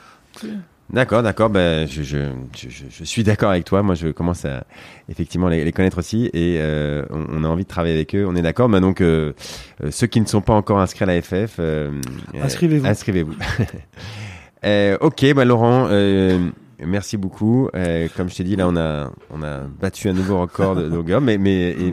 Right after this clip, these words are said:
Speaker 2: Merci à
Speaker 1: c'est
Speaker 2: toi.
Speaker 1: très bien. Je suis content. J'aurais pu continuer encore une heure avec toi, mais à un moment, je pense que <laughs>
Speaker 2: Ça
Speaker 1: il faut savoir s'arrêter. Je pense qu'on a fait un, un super épisode. Je, je, je sais que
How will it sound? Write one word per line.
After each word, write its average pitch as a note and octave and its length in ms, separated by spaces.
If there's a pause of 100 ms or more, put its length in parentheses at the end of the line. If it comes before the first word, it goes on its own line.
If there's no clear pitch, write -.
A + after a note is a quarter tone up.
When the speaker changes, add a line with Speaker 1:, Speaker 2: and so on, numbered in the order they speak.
Speaker 2:
Merci F2 180
à D#3 40
Speaker 1:
c'est C#3 60
Speaker 2:
toi. C#3+ 120
Speaker 1:
très C3+ 100
bien. A2 200
Je A#2+ 80
suis A2 100
content. G2+ 320
J'aurais G#2 160
pu G#2+ 100
continuer G2+ 380
encore G2+ 240
une A#2 80
heure A#2+ 120
avec G#2 180
toi, A#2 100
mais A2+ 100
à F#2+ 40
un - 20
moment, G2+ 220
je - 100
pense F#2+ 160
que F2 160
<laughs> A#2+ 720
Speaker 2:
Ça - 140
Speaker 1:
il - 40
faut B2+ 120
savoir A#2 200
s'arrêter. G#2+ 440 (280)
Je - 100
pense A2 140
qu'on A#2+ 60
a G#2+ 80
fait A#2+ 80
un, A2 140
un G#2+ 100
super A#2 380
épisode. A2 420
Je, C3 180
je, G#2 520 (520)
je G#2 160
sais C#3+ 260
que A2 600